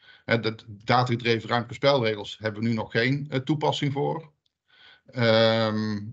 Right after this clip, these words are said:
en dat heeft eigenlijk met name als belangrijkste reden dat de betreffende afdeling die daar verantwoordelijk voor is, op dit moment daar nog wel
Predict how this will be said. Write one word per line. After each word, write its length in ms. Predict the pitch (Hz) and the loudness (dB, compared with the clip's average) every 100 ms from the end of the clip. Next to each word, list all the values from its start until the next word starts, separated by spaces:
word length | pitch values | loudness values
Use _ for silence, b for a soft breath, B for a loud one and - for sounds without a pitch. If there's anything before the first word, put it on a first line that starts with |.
| - | -10
en 180 | - 110 | -4 -2
dat 100 | 110 | 2
heeft 200 | 113 107 | 0 0
eigenlijk 600 | 117 113 131 135 127 - | 0 2 4 4 2 -4
met 180 | 120 110 | -4 -2
name 320 | 113 120 127 | 2 2 2
als 160 | 120 113 | 0 -4
belangrijkste 600 | 107 113 123 120 110 110 | 0 2 4 2 0 -2
reden 180 | 113 117 | -2 0
dat 140 | 110 | -2
de 60 | 107 | -6
betreffende 480 | 98 117 107 110 | -6 -4 -4 -4
afdeling 640 | 107 131 120 127 127 123 127 | -2 0 2 4 4 4 2
die 100 | 120 | 2
daar 300 | 107 101 101 | 0 0 -2
verantwoordelijk 540 | 107 98 117 131 131 | -8 -4 -2 0 -2
voor 200 | - 123 | -2 -2
is, 340 | 120 117 - - _ _ b b b b b | -2 -2 -8 -14 _ _ b b b b b
op 300 | 110 - - | -4 -4 0
dit 160 | 123 110 | 0 0
moment 240 | 107 104 | -2 0
daar 140 | 110 | 0
nog 200 | 104 104 | 0 -2
wel 440 | 104 104 101 101 | 0 2 2 0